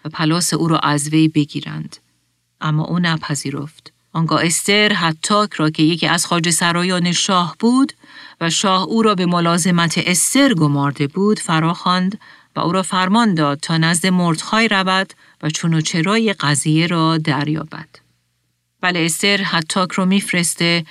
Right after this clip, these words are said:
تا جریان رو تفتیش و تفحص کنه که چرا مردخای پلاس پوش شده. یکی از ویژگی‌های مشهود استر اینه که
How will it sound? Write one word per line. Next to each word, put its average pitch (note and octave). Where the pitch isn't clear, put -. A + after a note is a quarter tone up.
تا D3+
جریان E3
رو F3
تفتیش D#3+
و F#3+
تفحص D#3+
کنه D3+
که E3+
چرا D4+
مردخای C#3
پلاس D3
پوش C#3+
شده. -
یکی D4+
از G3+
ویژگی‌های F#3
مشهود E3
استر E3
اینه G3
که E3